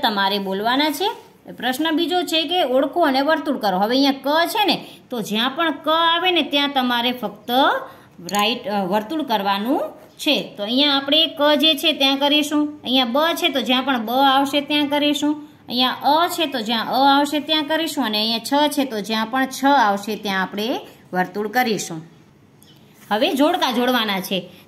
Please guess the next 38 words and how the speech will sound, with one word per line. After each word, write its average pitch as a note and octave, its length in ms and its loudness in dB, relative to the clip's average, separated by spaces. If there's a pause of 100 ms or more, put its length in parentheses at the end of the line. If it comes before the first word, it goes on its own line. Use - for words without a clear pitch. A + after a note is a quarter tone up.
તો G3 60 -2
આ A3+ 160 0
શાકભાજી C#4 600 0
છે, C#4+ 160 2
તો A#3 100 -2
આનામાંથી C4+ 420 0
શાકભાજી C4+ 500 2
રીંગણ B3+ 400 4
છે F#4+ 140 -2
ને, E4+ 60 -2
તો C4+ 80 0
એની A#3 200 0
સાથે B3+ 300 0
આપણે B3 240 0
એને B3 160 0
જોડી B3 280 0
દઈશું. B3 540 -2 (260)
પછી B3 280 -2 (420)
આ C4+ 220 -2 (380)
ગુલાબ C#4+ 340 2
છે C4+ 300 0
એને B3+ 160 2
આપણે C#4 380 0
ગલગોટા G#3 480 0
સાથે B3+ 300 0
જોડીશું, B3+ 640 0 (420)
કે C4 260 4
આ A3 80 0
સફરજન E4 580 0
છે D4 180 2
એને A#3 140 0
કેરી A#3+ 340 0
સાથે, C4+ 560 0 (160)
ભીંડા C#4 440 4
છે E4 300 0
એને A#3 140 0
કોબીજ A3+ 400 -2
સાથે, C4 500 0